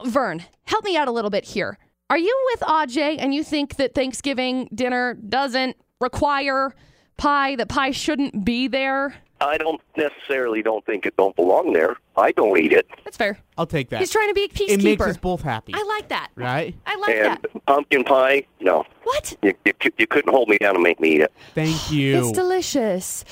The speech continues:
Speaker 1: Okay, Vern. So we've got your chance to win your way into the V F X exclusive premiere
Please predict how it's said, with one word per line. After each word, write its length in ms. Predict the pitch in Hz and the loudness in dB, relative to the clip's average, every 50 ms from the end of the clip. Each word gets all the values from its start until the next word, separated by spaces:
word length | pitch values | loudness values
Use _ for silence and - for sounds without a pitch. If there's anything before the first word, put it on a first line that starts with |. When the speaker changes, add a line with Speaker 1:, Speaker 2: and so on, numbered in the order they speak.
| - - - - - _ _ - | -16 -14 -14 -16 -18 _ _ 2
Speaker 1:
Okay, 320 | - - - - 349 294 | 2 2 4 2 0 0
Vern. 360 | 269 214 262 262 254 254 269 247 _ _ _ _ _ | 0 -2 -2 0 0 -2 -4 -8 _ _ _ _ _
So 120 | - 339 | -6 -4
we've 120 | 339 370 349 | -4 0 0
got 140 | 403 381 | -2 -2
your 100 | 302 370 | -2 -4
chance 280 | - - 370 349 339 - | -4 -2 -2 -2 -2 -2
to 80 | - 339 | -2 -2
win 120 | 320 311 | 0 0
your 100 | 302 294 | 0 0
way 120 | 294 285 | 0 -2
into 120 | 285 277 269 | -2 -2 -4
the 60 | 247 247 | -6 -6
V 120 | 269 277 | -4 -4
F 140 | 269 277 - | -4 -2 -2
X 200 | 285 269 240 - | -4 -4 -4 -6
exclusive 640 | - - - 277 262 269 - - 285 277 277 247 - _ _ _ _ _ _ _ _ _ _ _ | -12 -8 -6 -4 -4 -4 -4 -2 -4 -4 -4 -6 -12 _ _ _ _ _ _ _ _ _ _ _
premiere 440 | - 294 254 254 247 220 190 175 175 | -6 -4 -2 -2 -2 -2 -2 -4 -6